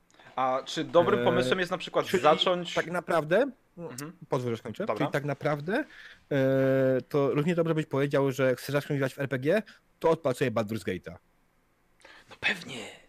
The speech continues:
Speaker 1: przecież to to samo, nie? <laughs>
Speaker 2: E, znaczy, ja wiem, że istnieją ludzie, którzy odgrywają postać,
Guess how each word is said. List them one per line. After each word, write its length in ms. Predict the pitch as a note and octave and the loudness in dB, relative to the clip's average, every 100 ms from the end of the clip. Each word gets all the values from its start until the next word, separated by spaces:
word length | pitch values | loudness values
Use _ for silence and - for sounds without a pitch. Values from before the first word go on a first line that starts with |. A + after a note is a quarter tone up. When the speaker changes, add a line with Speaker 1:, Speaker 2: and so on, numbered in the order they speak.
| _ | _
Speaker 1:
przecież 280 | - - - | -18 -14 -16
to 80 | - | -14
to 120 | - | -12
samo, 380 | - - - _ | -12 -14 -20 _
nie? 180 | _ - _ _ _ - - D#3+ | _ -20 _ _ _ -20 -8 -6
<laughs> 300 | E3 F3 E3+ - - _ _ - D3 - - - C#3 | -6 -6 -8 -10 -20 _ _ -20 -16 -16 -16 -10 -4
Speaker 2:
E, 180 | C3+ | -2
znaczy, 240 | C3 D3+ D#3+ D#3 - | -2 -4 -6 -6 -2
ja 200 | D3 C#3+ | 0 2
wiem, 240 | F#3 G#3 | 4 4
że 80 | C3 | 2
istnieją 460 | C#3 C3 D#3 D3 G#2 | 0 -2 2 2 2
ludzie, 300 | G2 G#2 A2 | 2 0 0
którzy 300 | - G#2+ B2+ | -2 -6 -6
odgrywają 580 | A2+ A2+ B2 B2 G#2 F2+ | -4 -2 0 2 0 -4
postać, 540 | G2 - G2+ - | -8 -4 -6 -6